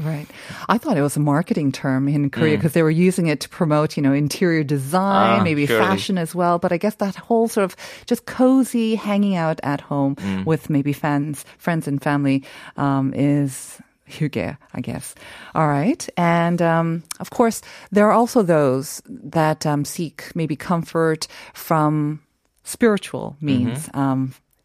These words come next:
Speaker 1: and there are some terms for that as well, or?
Speaker 2: Um,
Speaker 1: Not so
Speaker 2: not,
Speaker 1: much terms,
Speaker 2: not
Speaker 1: I guess,
Speaker 2: so much of
Speaker 1: but
Speaker 2: spiritual, but in, in Turkey, they have this term called the keep.
Speaker 1: Uh-huh.
Speaker 2: Hopefully, again, I'm <laughs> pronouncing it right. Uh, it means, uh, releasing pleasurable things.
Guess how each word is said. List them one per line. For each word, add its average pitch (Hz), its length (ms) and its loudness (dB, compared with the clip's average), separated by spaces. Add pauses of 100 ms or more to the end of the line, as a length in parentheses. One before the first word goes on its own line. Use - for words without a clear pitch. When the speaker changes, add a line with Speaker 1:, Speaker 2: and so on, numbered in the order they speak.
Speaker 1:
and 143 320 2 (120)
there 156 240 2
are 156 140 0
some 170 180 -2
terms 196 300 -2
for 170 180 -2
that 165 220 -6
as 185 140 -12
well, 294 320 -10
or? 151 320 -4 (420)
Speaker 2:
Um, 131 480 2 (360)
Speaker 1:
Not 104 120 -2
so - 80 -2
Speaker 2:
not, 180 100 4
Speaker 1:
much - 140 -6
terms, 190 240 2
Speaker 2:
not 151 100 4
Speaker 1:
I 151 60 2
guess, 143 100 2
Speaker 2:
so 143 60 2
much 147 120 -2
of 147 60 4
Speaker 1:
but 156 140 2
Speaker 2:
spiritual, 139 540 0
but 113 160 2
in, 143 360 0
in 143 120 0
Turkey, 170 420 0
they 131 180 4
have 117 220 4
this 107 180 -2
term 110 260 -2
called 104 240 0
the 98 100 -2
keep. 101 640 0 (260)
Speaker 1:
Uh-huh. 202 300 -6
Speaker 2:
Hopefully, 90 380 -8
again, 90 380 -6
I'm 98 160 -2
<laughs> - 560 2
pronouncing 135 460 0
it 110 100 2
right. 98 400 2 (400)
Uh, 107 320 2
it - 180 -4
means, 127 460 0
uh, 117 220 6
releasing 117 760 2
pleasurable 107 560 2
things. 113 400 -2